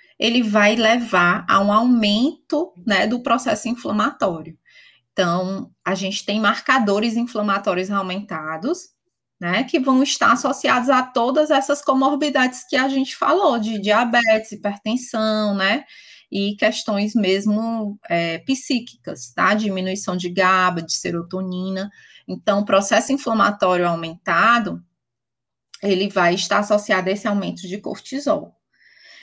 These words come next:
E esse processo inflamatório aumentado, ele também pode estar associado à diminuição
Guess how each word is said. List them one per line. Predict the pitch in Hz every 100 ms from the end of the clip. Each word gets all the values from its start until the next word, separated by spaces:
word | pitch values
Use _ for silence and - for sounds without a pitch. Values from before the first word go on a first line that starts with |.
| - _
E | -
esse | 339 605 466 427
processo | - 262 - 170 220
inflamatório | - 202 180 196 175 170
aumentado, | 170 160 - 175 190 220 208 170
ele | 175
também | 202 277 320 370 208 226 -
pode | - 226 214
estar | - 208 202
associado | 196 190 190 - 175 165 156 160 165 208 -
à | 208
diminuição | 208 185 240 311 415 381 370 - 285 208 220 294